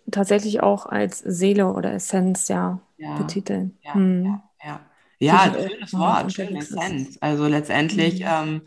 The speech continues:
Speaker 2: sind wir, also die Essenz unseres ist die Seele. Also letztendlich dann die Essenz, das ist schön. Also da, das
Speaker 1: Mhm.
Speaker 2: ist, das ist, das ist tatsächlich so.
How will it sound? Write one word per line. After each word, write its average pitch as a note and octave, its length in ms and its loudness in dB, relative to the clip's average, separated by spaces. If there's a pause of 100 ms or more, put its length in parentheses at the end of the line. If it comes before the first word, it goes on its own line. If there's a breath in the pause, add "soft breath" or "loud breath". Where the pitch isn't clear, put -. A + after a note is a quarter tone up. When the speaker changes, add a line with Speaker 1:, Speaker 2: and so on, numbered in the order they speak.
(1200 loud breath)
Speaker 2:
sind F3+ 380 2
wir, E3 200 2
also D#3 140 0
die D3+ 180 2
Essenz F3+ 640 2
unseres G#3 500 4
ist - 220 0
die G#3 80 2
Seele. D3 480 6
Also D3+ 200 4
letztendlich E3 480 2
dann D#3+ 160 2
die D#3 80 2
Essenz, F#3 340 2
das D#3 140 -10
ist D#3 100 -2
schön. F3+ 400 2
Also C#3 280 4
da, D3 220 4
das G3 180 4
Speaker 1:
Mhm. F3+ 100 0
Speaker 2:
ist, F#3+ 200 -4
das - 120 -14
ist, - 320 -12
das D#3 120 -14
ist D#3 140 -12
tatsächlich D3 560 0
so. C3+ 300 -4